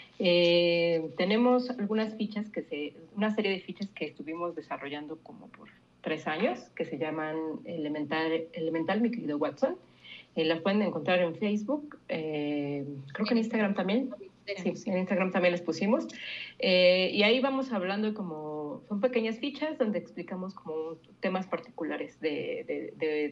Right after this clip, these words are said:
Speaker 1: tipografía, como para selección y como para entender, eh, la terminología en general. Eh, la idea con este ejercicio que hacíamos era hacer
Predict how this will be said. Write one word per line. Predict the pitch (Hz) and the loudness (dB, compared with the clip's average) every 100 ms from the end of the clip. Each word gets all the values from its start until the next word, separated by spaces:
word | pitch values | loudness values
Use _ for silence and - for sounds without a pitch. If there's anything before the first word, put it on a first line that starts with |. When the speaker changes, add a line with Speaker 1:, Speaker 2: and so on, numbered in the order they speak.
| - | -6
Speaker 1:
tipografía, | 139 151 143 - 220 - - _ | -8 -6 -4 0 0 0 -8 _
como | - 139 139 | -8 -6 -6
para | 135 | -6
selección | - 143 139 - 226 240 226 | -6 -4 -4 0 2 4 2
y | |
como | - 160 139 | 0 -2 -2
para | 143 | -2
entender, | 147 147 160 160 165 | -2 0 0 0 -2
eh, | 156 | -2
la | 147 151 | -2 -2
terminología | 147 151 143 135 135 156 151 143 | -4 -4 -2 -4 -2 -2 -2 -4
en | 160 165 | -8 -10
general. | 147 - 110 - - - - - - | -8 -6 -8 -10 -20 -18 -16 -10 4
Eh, | 180 180 175 175 170 | 8 10 8 8 6
la | 185 | 4
idea | 196 233 247 | 4 4 2
con | 247 | 0
este | 214 220 | -2 -2
ejercicio | 240 190 175 214 | -2 -4 -8 -10
que | 214 | -8
hacíamos | 156 - 214 226 262 247 - | -8 -4 -2 0 -2 -4 -8
era | 175 165 165 165 165 165 160 151 - _ _ _ - | -6 -4 -6 -8 -8 -8 -10 -12 -16 _ _ _ -12
hacer | 170 160 175 175 | -12 -2 0 0